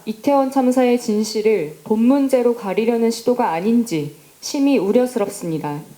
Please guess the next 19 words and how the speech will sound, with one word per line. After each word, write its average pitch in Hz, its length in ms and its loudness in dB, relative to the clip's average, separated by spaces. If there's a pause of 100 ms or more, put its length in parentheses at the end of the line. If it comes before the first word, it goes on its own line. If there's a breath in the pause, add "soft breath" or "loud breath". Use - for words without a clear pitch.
(1040 loud breath)
윤석열 277 500 2
대통령에게 233 920 2
다시 208 300 -2
한번 240 460 0
명확히 226 640 -2
밝힙니다. 160 720 -6 (1000 loud breath)
유가족들과 262 720 2
국민들이 262 600 2
원하는 202 500 0
건 175 320 -4 (240)
이태원 277 420 0
참사에 247 460 0
대한 226 320 0
제대로 247 440 2
된 233 280 2
진상규명입니다. 196 1120 -2 (920 loud breath)
난데없는 247 760 4
배상 247 380 2
논란으로 220 720 2